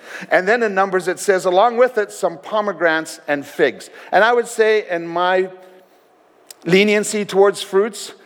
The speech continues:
I'm glad the cluster of grapes was the biggest thing that came down the hill.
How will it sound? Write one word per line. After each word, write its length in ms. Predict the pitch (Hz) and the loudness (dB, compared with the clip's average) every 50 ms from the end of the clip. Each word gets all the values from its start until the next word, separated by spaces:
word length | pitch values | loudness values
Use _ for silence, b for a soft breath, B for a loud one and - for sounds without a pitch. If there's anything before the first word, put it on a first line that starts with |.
| B B B | B B B
I'm 180 | 180 196 196 | -2 -2 0
glad 320 | 180 175 185 185 180 175 165 | 0 0 2 2 2 0 -2
the 80 | 165 | -4
cluster 400 | - - 180 165 160 - - 156 | -4 0 0 0 0 -2 -4 -6
of 160 | 147 131 120 127 | -6 -6 -2 0
grapes 280 | 156 139 127 - - | 0 0 0 -2 -6
was 140 | 131 131 117 | -8 -8 -8
the 80 | 113 127 | -6 -2
biggest 360 | 117 147 131 110 120 - - | 0 0 0 0 -4 -6 -2
thing 180 | - 120 113 | -2 -2 0
that 160 | 107 107 110 - | 0 -4 -2 -2
came 180 | - 113 104 | -4 -2 0
down 200 | 101 110 104 98 | 0 0 0 -2
the 80 | 98 101 | -4 -6
hill. 300 | 90 117 101 87 82 | -6 -4 -4 -4 -6